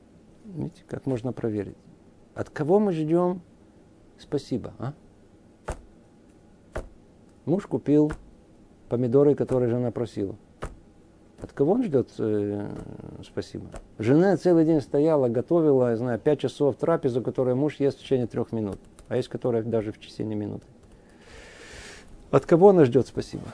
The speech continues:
Мы всё время ждём, м, <laughs> спасибо, не.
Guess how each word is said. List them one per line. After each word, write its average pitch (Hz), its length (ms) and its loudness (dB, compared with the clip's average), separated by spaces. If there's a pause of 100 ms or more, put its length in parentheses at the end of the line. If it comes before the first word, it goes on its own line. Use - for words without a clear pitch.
(1120)
Мы 135 100 -2
всё - 140 -4
время 180 240 2
ждём, 135 840 0 (960)
м, 233 100 10
<laughs> - 0 -
спасибо, 226 640 6
не. 180 220 2